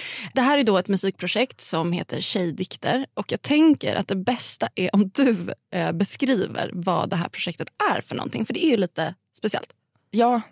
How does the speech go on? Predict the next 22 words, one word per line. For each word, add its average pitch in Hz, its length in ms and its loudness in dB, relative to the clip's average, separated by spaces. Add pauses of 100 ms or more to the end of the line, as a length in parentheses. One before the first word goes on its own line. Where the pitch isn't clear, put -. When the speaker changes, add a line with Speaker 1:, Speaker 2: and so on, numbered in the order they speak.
(320)
Speaker 2:
det 220 120 2
är 233 80 8
jättekonstigt. 226 720 2
Och - 120 2
jag 220 100 6
måste 202 180 2
bli 202 100 0
bättre 208 340 -2
på 202 80 0
den 190 80 4
här 185 120 4
hisspitchen. - 880 0 (540)
Men 240 120 2
det 262 140 2
är 311 160 2
liksom 220 260 0
ett 175 100 -4
musikprojekt. - 1040 0
Jag 214 200 2
älskar 185 920 0
musik. - 840 -2 (120)
Och - 380 -4